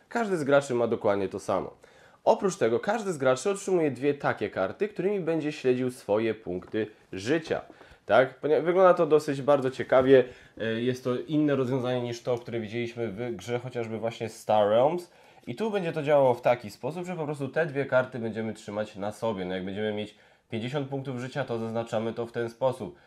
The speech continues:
Jak będziemy mieli czterdzieści osiem, to obracamy kartę i proszę, i zaznaczamy to tak, że teraz mamy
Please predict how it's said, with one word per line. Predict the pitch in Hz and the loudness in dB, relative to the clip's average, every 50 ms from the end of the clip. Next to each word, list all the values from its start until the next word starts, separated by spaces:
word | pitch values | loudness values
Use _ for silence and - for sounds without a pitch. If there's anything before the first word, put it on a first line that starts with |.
| _ _ _ _ - | _ _ _ _ -8
Jak | - 95 | -8 -6
będziemy | 107 113 107 117 110 | -4 -4 -4 -4 -2
mieli | 110 117 123 123 | -2 -2 -4 -4
czterdzieści | 113 - - 117 107 123 127 123 - - 123 | -6 -8 -10 -8 -6 -8 -8 -8 -6 -4 -4
osiem, | 123 123 123 - 135 123 120 | -4 -4 -4 -6 -8 -8 -6
to | 117 131 120 117 | -4 -2 -2 -2
obracamy | 120 120 123 120 123 123 127 127 120 117 | -2 -2 -4 -2 0 0 0 0 -2 0
kartę | 120 120 120 123 120 - 123 123 123 - _ _ _ _ _ _ _ _ - | 2 0 0 0 0 -2 -2 -2 -4 -6 _ _ _ _ _ _ _ _ -10
i | - 110 113 | -8 -8 -6
proszę, | 113 110 117 120 117 - 123 110 | -4 -4 -4 -4 -4 -6 -6 -6
i | 113 | -4
zaznaczamy | 110 117 113 113 113 113 117 117 113 117 117 | -6 -6 -4 -6 -6 -6 -4 -4 -4 -4 -4
to | - 117 | -6 -6
tak, | - 135 127 117 98 | -2 0 0 0 0
że | 90 85 | -4 -8
teraz | - 98 98 104 104 - | -6 -4 -4 -6 -6 -6
mamy | 98 90 90 92 98 | -6 -6 -4 -6 -8